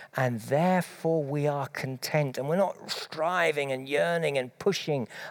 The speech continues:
after some other achievement, after some other status, after s-,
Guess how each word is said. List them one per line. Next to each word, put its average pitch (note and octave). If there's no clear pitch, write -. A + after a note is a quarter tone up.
after C3+
some F3
other D3
achievement, C#3+
after B2+
some D#3+
other D3
status, D3
after A#2+
s-, -